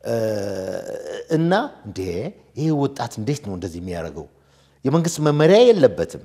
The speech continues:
የመንግስት መመሪያ ቢኖርበት እና መንግስት በራሱ መዋቅር ቢያደርገው ሊሆን አይችልም ይሄ ነገር። በራሱ ወጣቱ በየሰፈሩ ተነሳሽ ሆኖ ይሄን ማድረጉ ለኔ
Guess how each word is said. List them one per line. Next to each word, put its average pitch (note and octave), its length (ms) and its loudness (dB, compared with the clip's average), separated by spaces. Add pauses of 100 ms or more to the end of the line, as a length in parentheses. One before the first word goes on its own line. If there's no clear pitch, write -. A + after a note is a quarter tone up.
የመንግስት C3 380 -4
መመሪያ B2+ 340 4
ቢኖርበት A#2 560 2
እና G#2+ 220 -4
መንግስት A2+ 380 -4 (320)
በራሱ A#2+ 400 2
መዋቅር B2 380 0
ቢያደርገው D3+ 440 0 (200)
ሊሆን G3+ 280 6
አይችልም D#2 400 -4
ይሄ D#2+ 200 -10
ነገር። - 260 -18 (840)
በራሱ F3 420 4 (100)
ወጣቱ E3+ 480 2
በየሰፈሩ D#3+ 540 0 (100)
ተነሳሽ D3+ 460 -2
ሆኖ F3 220 0 (400)
ይሄን C#3 280 -2
ማድረጉ B2+ 380 -4 (520)
ለኔ B2+ 260 -2